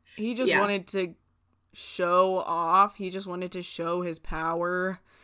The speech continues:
Speaker 1: And that was another one of those humility things. And, like, it was just another, <sighs> that whole thing. <sighs> Oh, it hurts my soul.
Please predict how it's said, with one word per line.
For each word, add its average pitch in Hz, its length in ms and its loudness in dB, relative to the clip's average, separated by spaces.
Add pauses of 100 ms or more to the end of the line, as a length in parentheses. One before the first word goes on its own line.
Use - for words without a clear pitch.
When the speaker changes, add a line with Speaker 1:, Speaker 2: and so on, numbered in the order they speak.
(420)
Speaker 1:
And 180 140 -6
that 185 120 2
was 185 140 -2
another 180 340 0
one 180 140 -2
of 175 80 -4
those 170 220 -2
humility 175 720 -4
things. 185 680 -4 (560)
And, 190 240 -2
like, 175 400 -4 (1500)
it 220 120 2
was 233 160 2
just 269 180 -4
another, 226 640 -2 (140)
<sighs> - 880 -20
that 233 240 -4
whole 185 420 -6
thing. 170 720 -10
<sighs> - 40 -20 (1000)
Oh, 294 320 12
it 208 140 8
hurts 214 260 4
my 185 140 -6
soul. 165 440 -10